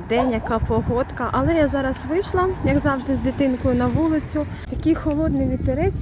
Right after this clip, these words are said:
піддуває, що некомфортно. Треба було краще вдягатися. У мене така легенька, м, ну, така рубашка, блузка, не знаю, щось по типу того. Так, треба було взяти нам водички.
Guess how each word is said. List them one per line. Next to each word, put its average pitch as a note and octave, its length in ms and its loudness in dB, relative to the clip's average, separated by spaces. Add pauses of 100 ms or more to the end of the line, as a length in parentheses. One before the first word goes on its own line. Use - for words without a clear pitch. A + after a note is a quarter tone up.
піддуває, A3+ 640 -2 (120)
що B3 340 -4 (640)
некомфортно. C#4+ 1040 0
Треба C4+ 280 -4
було C#4 300 -4 (520)
краще B3+ 340 -2
вдягатися. A#3 760 2
У A#3+ 40 2
мене C4 220 2
така B3 300 2
легенька, B3 580 0
м, - 1300 -4
ну, C5+ 140 0 (140)
така G3+ 200 -4
рубашка, G#3+ 480 -4
блузка, G3 480 -8
не F3+ 80 -6
знаю, D3 220 -10 (100)
щось - 220 -12 (180)
по A#3+ 80 -2
типу - 340 -6
того. G3+ 140 -8 (1200)
Так, G3+ 160 -4 (560)
треба A#3+ 220 -2
було A3 260 -2
взяти G#3+ 400 -2
нам G3+ 240 -2
водички. C#4+ 560 -4